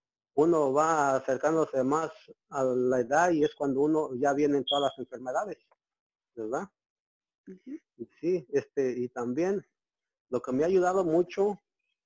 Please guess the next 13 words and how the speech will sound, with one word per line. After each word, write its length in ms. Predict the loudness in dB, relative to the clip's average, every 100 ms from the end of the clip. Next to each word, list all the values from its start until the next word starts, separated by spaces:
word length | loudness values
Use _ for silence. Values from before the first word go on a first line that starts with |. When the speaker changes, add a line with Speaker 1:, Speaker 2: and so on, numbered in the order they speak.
| _ _ _ _ _
Speaker 1:
es 160 | -4 -2
el 120 | -2
cuadrito, 720 | 0 2 2 -2 -2 -8 -10 _ _ _ _ _ _ -16
este 240 | -12 -8
cuadrito. 560 | -2 -2 -2 -6 -10 -16 _ _ _ _ _ _ _ _ -18 -18 -20 _ _ _ _ _
Este 280 | -6 -4 -2
cuadrito 760 | 2 6 4 4 2 0 -2 -12 _ _ _
ahora 240 | -6 -4 -2
sí 140 | -4
que 160 | 0 0
vino 280 | 2 2 2
a 120 | 2
ser 540 | 2 4 4 2 -2